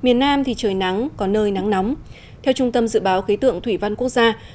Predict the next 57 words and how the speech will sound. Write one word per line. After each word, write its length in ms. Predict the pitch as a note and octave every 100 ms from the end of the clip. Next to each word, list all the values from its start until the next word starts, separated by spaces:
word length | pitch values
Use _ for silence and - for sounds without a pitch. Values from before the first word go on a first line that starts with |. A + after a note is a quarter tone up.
| -
thời 140 | C4
tiết 200 | C#4+ E4+
trong 160 | E4 C4
ngày 100 | G#3+
hôm 200 | A3+ A3+
nay 180 | A3+
tại 120 | A3+ G3
Bắc 120 | C4+
Bộ 280 | A#3+ G3+ -
duy 200 | A3 G#3+
trì 260 | A3+ F#3+
tình 220 | F3+ F3+
trạng 200 | D#3 G#3
rét. 240 | - A#3+ D#4 - - - -
Tây 100 | D4+
Nguyên 320 | D4 D4 C4+
và 120 | A3
Nam 220 | A3+ C4+
Bộ 240 | A#3 A3+ -
ngày 160 | G#3 G3
nắng, 300 | F#3+ F#3 C#4 - - -
có 100 | A#3
nơi 180 | B3 A#3
nắng 180 | G#3
nóng 240 | G#3+ F#3+ A#3
trên 280 | C#4 C4 A3+
ba 120 | D4+
mươi 120 | D#4
lăm 120 | D4+
độ 120 | B3+
C. 120 | - A#3 A3 G#3 - - -
Trên 160 | - C4+
biển, 280 | C#4 G3+ F#3
khu 160 | C4
vực 160 | A3+ - F#3+ F#3
Bắc 160 | C#4
Biển 260 | A3 A#3 E3+
Đông 200 | G#3 A3+ -
đã 140 | G#3
có 260 | G#3 G3 G3
gió 200 | G#3 F#3+
Đông 200 | A3+ G#3+
Bắc 160 | C4+
mạnh 200 | C#4+ G3+
cấp 140 | A3+ A#3
sáu. 380 | - G3+ A3 E4+ - - - -
Cảnh 220 | B3 G#3
báo 220 | G#3 A3
ngày 280 | C#4+ C#4 A#3
và 100 | G#3+
đêm 220 | B3+ B3+
mai, 180 | B3+ A#3
ngày 100 | A3
mùng 200 | G3+ F#3
chín 180 | F3 G#3
tháng 140 | A#3
ba, 220 | A3+ A3+